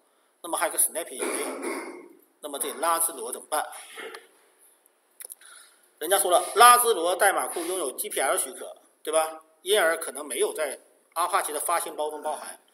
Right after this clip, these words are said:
因此 Hadoop 的 codec 需要单独从它进行下载。那么它叫什么？Hadoop G P L compression 是吧？或者从它下载 Hadoop 拉兹罗。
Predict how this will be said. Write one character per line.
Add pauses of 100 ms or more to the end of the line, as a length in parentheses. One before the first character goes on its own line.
(280)
因
此 (340)
Hadoop
的 (200)
codec
需
要
单
独
从
它
进
行
下
载。 (1160)
那
么
它
叫
什
么？
Hadoop
G
P
L (180)
compression
是
吧？ (600)
或
者
从
它
下
载 (320)
Hadoop
拉
兹
罗。